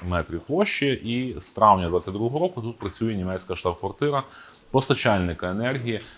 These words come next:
Vattenfall Germany. Центром вищої будівлі є просторий, залитий світлом атріум, покритий прозорим дахом з фольги. Всередині розташовані чотири колони різної висоти, імітовані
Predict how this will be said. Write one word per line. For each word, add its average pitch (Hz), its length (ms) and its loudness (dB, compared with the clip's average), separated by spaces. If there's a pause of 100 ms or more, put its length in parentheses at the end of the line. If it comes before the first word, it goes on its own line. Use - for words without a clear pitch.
(140)
Vattenfall 101 800 4
Germany. 78 360 -2 (920)
Центром 127 580 6
вищої 98 400 2
будівлі 131 400 0
є 120 80 6
просторий, 101 760 4
залитий 101 400 0
світлом 98 440 -2
атріум, 143 520 4
покритий 117 480 0
прозорим 101 580 0
дахом 98 380 -2
з - 100 -12
фольги. 117 520 4 (520)
Всередині 180 440 8
розташовані 139 680 2
чотири 120 380 0
колони 117 380 2
різної 101 320 0
висоти, 123 400 -2
імітовані 123 920 2